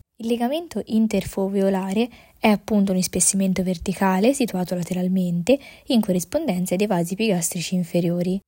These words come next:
È un legamento di forma triangolare. La sua base si fissa in basso sul legamento inguinale, mentre l'apice si perde verso l'alto all'altezza della linea semicircolare di Douglas. È detto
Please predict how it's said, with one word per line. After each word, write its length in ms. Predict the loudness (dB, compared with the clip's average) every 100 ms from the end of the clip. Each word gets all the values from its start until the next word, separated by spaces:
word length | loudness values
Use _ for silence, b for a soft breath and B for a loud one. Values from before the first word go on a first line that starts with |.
| _ -6
È 140 | -2
un 120 | -2
legamento 520 | -2 -4 -4 -4 -2
di 100 | -2
forma 320 | -2 0 0 0
triangolare. 800 | 0 2 2 2 0 0 -4 -6 b b
La 100 | -4
sua 140 | 0 4
base 260 | 6 6
si 180 | 4 2
fissa 280 | 2 2 2
in 120 | 4
basso 560 | 4 2 -2 0 0 -2 B B
sul 340 | -4 0 4 4 4
legamento 560 | 2 4 2 2 2
inguinale, 520 | 2 2 2 2 2
mentre 320 | 2 2 4 4
l'apice 400 | 4 2 0 0
si 140 | 0
perde 320 | 0 -2 -2
verso 320 | -2 0 4
l'alto 480 | 4 4 0 6 4 B B B
all'altezza 580 | 4 4 6 2 4 2
della 200 | 4 4
linea 300 | 4 2 0
semicircolare 1000 | 0 2 4 4 2 0 2 4 4 2
di 140 | -2 -2
Douglas. 560 | -2 0 0 -2 -4 -10 -14
È 140 | -10
detto 460 | -4 -4 -2 -4